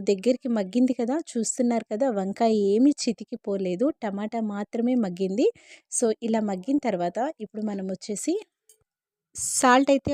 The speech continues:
already వేసేసుకున్నాం కదా. ఇప్పుడు కారం అయితే నేను వన్ టేబుల్ స్పూన్ వేసుకుంటున్నాను.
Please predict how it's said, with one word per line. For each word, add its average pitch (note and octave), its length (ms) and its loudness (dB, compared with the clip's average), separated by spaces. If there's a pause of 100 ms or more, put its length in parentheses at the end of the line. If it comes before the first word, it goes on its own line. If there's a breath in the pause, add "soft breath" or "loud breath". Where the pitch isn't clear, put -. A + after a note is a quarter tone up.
already A#3 360 2
వేసేసుకున్నాం G#3 720 0
కదా. F#3+ 180 0 (200)
ఇప్పుడు G#3+ 200 -4 (100)
కారం G#3+ 360 4
అయితే G#3+ 160 -2 (100)
నేను G#3+ 160 0
వన్ F#3+ 220 0
టేబుల్ G#3 280 2
స్పూన్ A3 260 0
వేసుకుంటున్నాను. F#3 720 -2